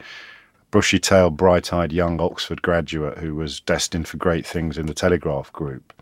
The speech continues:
And he came to shadow Dad for a week, and his name was Charles Moore,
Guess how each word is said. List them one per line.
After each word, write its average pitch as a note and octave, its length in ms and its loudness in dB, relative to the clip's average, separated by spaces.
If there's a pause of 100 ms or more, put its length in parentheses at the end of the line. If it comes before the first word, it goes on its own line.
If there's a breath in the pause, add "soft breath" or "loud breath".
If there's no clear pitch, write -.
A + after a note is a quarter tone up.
(520 loud breath)
And F#2 100 0
he F2+ 60 0
came E2+ 320 2 (340)
to D#2 260 -2
shadow G2 440 6
Dad C2+ 300 -4
for - 140 -8
a C#2+ 40 -4
week, C#2 260 -8
and E2+ 80 -2
his F#2 120 0
name F2+ 120 2
was D#2 100 -4
Charles D#2+ 360 0
Moore, F#2 340 2